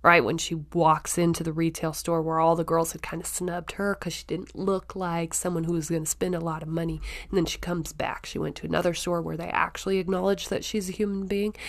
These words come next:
And by the way, retail people, you're judging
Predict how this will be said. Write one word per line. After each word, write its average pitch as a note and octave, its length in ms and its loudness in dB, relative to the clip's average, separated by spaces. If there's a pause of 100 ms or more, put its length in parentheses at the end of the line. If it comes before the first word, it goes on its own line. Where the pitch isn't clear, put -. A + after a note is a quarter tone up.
(120)
And G#3+ 220 4
by A3 240 2
the G#3 160 4
way, E3+ 640 -2 (380)
retail F#3 520 0
people, A3 640 -2 (3250)
you're G#3 140 8
judging F#3 960 8